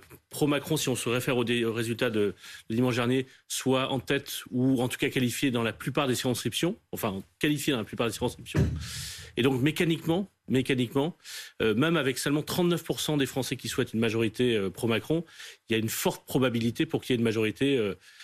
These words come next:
euh, pro-Macron à l'Assemblée nationale en juin. Ce serait vraiment une surprise qu'il y ait ne serait-ce qu'une majorité relative.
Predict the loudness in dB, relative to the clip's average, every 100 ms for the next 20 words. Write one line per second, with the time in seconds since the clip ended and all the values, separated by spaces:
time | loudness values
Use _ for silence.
0 | -14 -6 -6 0 0 0 0 -2 0 0
1 | -2 0 0 2 0 0 0 0 0 0
2 | 2 0 0 -2 -2 0 0 2 0 -2
3 | -12 -14 _ 0 2 2 0 -2 2 2
4 | 4 2 0 -2 -2 -6